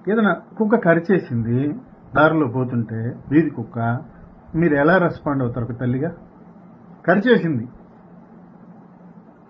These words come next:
మీరు ఎలా రెస్పాండ్ అవుతారు? అంటే నా బిడ్డల గురించి చెప్పొచ్చు, కానీ మీకు పూర్తి అర్థం అవ్వాలని ఈ మాట, నీ మాట అన్నా కానీ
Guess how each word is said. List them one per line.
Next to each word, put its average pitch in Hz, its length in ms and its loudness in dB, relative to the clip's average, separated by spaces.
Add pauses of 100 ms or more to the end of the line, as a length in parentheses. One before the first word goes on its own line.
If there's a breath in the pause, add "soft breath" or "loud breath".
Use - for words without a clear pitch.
(1120)
మీరు 170 140 4
ఎలా 147 200 4
రెస్పాండ్ 135 440 0
అవుతారు? 113 360 -6 (1000)
అంటే 165 140 -4
నా 185 120 2
బిడ్డల 185 300 2
గురించి 160 240 0
చెప్పొచ్చు, 131 320 -8
కానీ 165 200 -2
మీకు 151 160 -2
పూర్తి 226 280 0
అర్థం 180 240 0
అవ్వాలని 185 340 -2
ఈ - 20 -2
మాట, 156 220 -2
నీ 147 160 0
మాట 190 240 0
అన్నా 202 160 0
కానీ 208 300 2